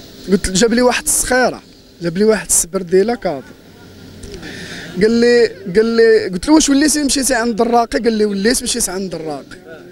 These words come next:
قلت له: "يعني وشنو كا-؟" قال لي: "والله ما لقيت شي حاجه". عييت زعما نسولو، قال لي: "ما كاين حتى شي حاجه". قلت له: "خاي انس دابا شنو؟" دابا بعد شي مره كيقول لي: "انا عندي"، عاد، عاد مؤخرا قال لي: "انا عندي لعيب مع ضرب الغازي كامل".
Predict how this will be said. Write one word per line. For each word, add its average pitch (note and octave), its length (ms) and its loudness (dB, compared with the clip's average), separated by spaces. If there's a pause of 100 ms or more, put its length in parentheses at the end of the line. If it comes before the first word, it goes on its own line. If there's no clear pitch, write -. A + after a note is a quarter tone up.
(420)
قلت G3 160 -6
له: C4 60 4
"يعني A#3+ 300 2
وشنو B3 380 -2
كا-؟" A#3+ 100 0
قال A3+ 240 -2
لي: G#3+ 160 2
"والله G3+ 400 2
ما G#3 140 2
لقيت A3 320 0
شي G3 180 0
حاجه". G3 680 2
عييت C#4 300 4
زعما G#3+ 260 2
نسولو، A3+ 400 -2
قال G#3 120 -6
لي: G#3+ 100 -4
"ما G#3+ 80 -4
كاين G3 320 -4
حتى G#3 140 2
شي E3 180 -2
حاجه". B2+ 220 -6 (340)
قلت - 100 -2
له: F#4+ 60 4
"خاي D4 160 -2 (100)
انس C4+ 260 2
دابا G#3 260 0
شنو؟" G3+ 240 -6 (500)
دابا D4+ 140 2
بعد C#4 220 2
شي D#4+ 140 0
مره D#4 280 4
كيقول D4 360 2
لي: D#4+ 60 4
"انا D4 200 2
عندي"، C4 400 0
عاد، G#3 300 0
عاد G#3+ 160 0
مؤخرا C#4 420 -4
قال B3 180 0
لي: C4 160 0
"انا B3 240 0
عندي A3+ 260 2
لعيب G3 260 4
مع G3 160 2
ضرب E3+ 340 0
الغازي F3+ 460 2
كامل". E3 600 0